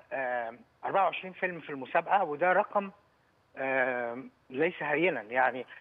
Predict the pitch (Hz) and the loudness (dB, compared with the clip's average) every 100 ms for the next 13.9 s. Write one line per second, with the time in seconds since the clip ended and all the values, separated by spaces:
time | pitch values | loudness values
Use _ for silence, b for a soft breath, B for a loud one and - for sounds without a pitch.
0 | B B _ - 143 147 185 147 135 135 | B B _ 0 2 4 2 0 -2 2
1 | 139 160 - 156 143 139 135 135 - 180 | 4 2 0 -8 -4 -4 -2 -2 0 0
2 | 165 139 131 131 160 156 90 _ _ _ | 0 -2 -2 -2 -2 -4 -6 _ _ _
3 | _ _ _ - 139 123 165 208 208 160 | _ _ _ -4 0 4 4 4 -2 -4
4 | - _ - 135 127 120 113 113 113 - | -20 _ -8 -4 -2 -2 -2 -4 -6 -10
5 | 120 120 113 113 120 127 156 139 120 123 | -12 -12 -10 -12 -10 -4 0 0 0 -4
6 | 120 123 - 175 180 147 131 127 127 131 | -4 -6 -2 -2 0 -4 -4 -8 -2 0
7 | 143 - 127 _ _ _ _ - 139 135 | 0 -2 -8 _ _ _ _ -4 -2 0
8 | 139 160 160 - 131 147 214 208 - - | 2 0 -2 -4 -2 0 2 2 0 -2
9 | - 170 165 143 _ _ _ _ _ - | 0 2 2 -2 _ _ _ _ _ -8
10 | 139 135 131 135 165 208 180 180 202 - | -2 0 2 2 2 2 2 2 2 0
11 | 147 143 143 165 220 190 151 160 208 185 | -4 0 2 2 2 -2 0 2 2 0
12 | 170 _ _ _ _ - 123 208 170 156 | -14 _ _ _ _ 2 4 2 -2 -8
13 | - 214 190 151 139 143 180 208 180 | -2 0 4 4 4 4 2 0 0